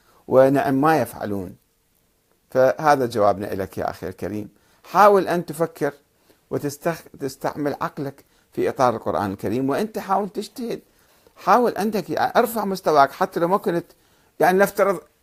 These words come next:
واحد أمي تماما، نقول له: "أبقى أنت أمي لمدى عمرك"؟ لو... اليوم أمي، بكرة تتثقف، بعد بكرة تصير مجتهد، تصير عالم، تصير تعرف الأمور، تعرف الأدلة، تعرف البراهين،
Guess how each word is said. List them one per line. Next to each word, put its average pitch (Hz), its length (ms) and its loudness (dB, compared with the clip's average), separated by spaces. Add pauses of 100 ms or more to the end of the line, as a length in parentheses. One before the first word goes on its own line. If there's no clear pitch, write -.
واحد 196 320 2
أمي 180 280 -2
تماما، 110 520 -2 (800)
نقول 180 180 6
له: 196 120 8
"أبقى 214 260 2
أنت 220 160 0
أمي 220 260 2
لمدى 208 240 4
عمرك"؟ 220 520 0 (500)
لو... 202 220 4 (140)
اليوم 196 420 2
أمي، 226 280 0
بكرة 220 320 -4
تتثقف، - 680 -8 (480)
بعد 185 280 0
بكرة 208 260 -4
تصير 202 280 0
مجتهد، 214 460 -6
تصير - 320 -8
عالم، 208 440 2 (440)
تصير 180 220 -2
تعرف 220 380 0
الأمور، 202 360 -2
تعرف 202 380 -4
الأدلة، 202 920 2
تعرف 160 320 0
البراهين، 180 640 2